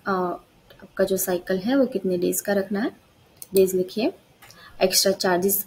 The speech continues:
और label, अ, shipping charges का option है। Lock परचेज bill, आपका जो purchase bill है lock करना है या फिर time duration पर रखना है तो रख सकते हो। मर्ज purchase order, अगर आपका purchase order मर्ज करना चाहते हो तो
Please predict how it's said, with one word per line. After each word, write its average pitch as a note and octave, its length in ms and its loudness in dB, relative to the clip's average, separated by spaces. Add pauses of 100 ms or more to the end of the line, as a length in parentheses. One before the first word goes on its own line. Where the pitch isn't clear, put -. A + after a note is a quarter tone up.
और F#3 80 0
label, F3+ 380 2 (180)
अ, F#3 140 0
shipping G3+ 400 -2
charges G3 400 0
का G3 100 -2
option G3 280 -2
है। A#3 200 0 (800)
Lock F#3 280 2
परचेज G3 520 0
bill, B3+ 180 0
आपका G3 240 0
जो F#3+ 140 2
purchase B3+ 440 0
bill C4 160 4
है B3 180 4
lock G3 220 4 (100)
करना G#3 200 0
है A#3 140 2
या D4 140 4
फिर C4+ 160 2
time F3+ 280 0
duration F3+ 420 0
पर A#3 120 -8
रखना G3 300 -2
है F#3 140 -6 (480)
तो G3 120 2
रख F#3+ 200 2
सकते - 300 -6
हो। B3 260 0 (480)
मर्ज A3+ 240 2
purchase G#3+ 580 0
order, F3 220 2
अगर G3+ 300 0
आपका C4 240 0
purchase G#3+ 500 -2
order G3 260 2
मर्ज F3+ 240 -2
करना F3+ 280 -2
चाहते F#3 360 -4
हो A3+ 200 0
तो - 260 -2